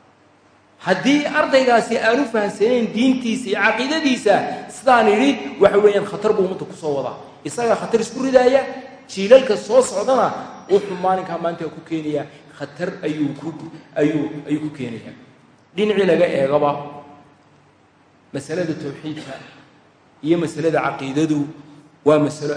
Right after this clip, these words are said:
aad iyo aad u muhiima. Ee, kutubta waad ku akhrideen, culimmadana waad ka maqasheen. Sida aawadeed, sida aawadeed, qof waloo muslima waa inuu ku dadaalo sidii caqiidada saxa u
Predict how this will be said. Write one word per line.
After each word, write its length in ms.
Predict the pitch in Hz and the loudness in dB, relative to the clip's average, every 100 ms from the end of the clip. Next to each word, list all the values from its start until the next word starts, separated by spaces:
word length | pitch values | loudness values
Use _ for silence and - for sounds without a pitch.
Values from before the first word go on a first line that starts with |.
| 151 | -6
aad 220 | 151 143 | -6 -6
iyo 120 | 143 139 | -6 -6
aad 200 | 143 143 - | -6 -8 -8
u 40 | 156 | -8
muhiima. 400 | 151 127 135 151 - - - - - - | -6 -6 -6 -6 -8 -20 -20 -20 -20 -4
Ee, 720 | 151 151 143 139 135 - - - - - | 2 2 2 -2 -6 -12 -16 -20 -20 -18
kutubta 340 | 139 175 - | -16 -14 -6
waad 200 | 156 151 147 | -2 -2 -4
ku 80 | - | -8
akhrideen, 500 | - 143 143 160 165 - - - - - | -8 -8 -4 -4 -6 -12 -20 -20 -20 -2
culimmadana 500 | 151 160 165 165 151 | 0 0 -2 -2 0
waad 220 | 143 139 | 0 -2
ka 100 | 143 | -8
maqasheen. 520 | 175 160 160 170 180 185 - - - | -8 -6 -8 -6 -6 -6 -12 -18 -16
Sida 260 | 190 196 - | 2 2 4
aawadeed, 380 | 156 151 123 104 - - - - _ _ _ - | 2 2 -2 -4 -14 -20 -20 -20 _ _ _ -20
sida 200 | - 202 175 | 0 2 4
aawadeed, 380 | 165 156 127 110 - - - - - - | 4 4 0 -4 -10 -16 -20 -20 -8 4
qof 180 | 214 - | 4 4
waloo 220 | 175 165 | 0 -2
muslima 520 | 160 175 147 135 131 113 110 - - - | -2 -8 -8 -6 -6 -6 -12 -20 -14 -2
waa 140 | 147 | 2
inuu 160 | 175 170 | 2 0
ku 140 | 196 | -2
dadaalo 440 | 180 151 143 147 151 | 0 2 2 2 0
sidii 240 | - 151 | -4 -6
caqiidada 520 | 131 135 135 151 147 | -4 -6 -6 -2 -2
saxa 280 | - 165 | -4 -6
u 80 | 147 | -4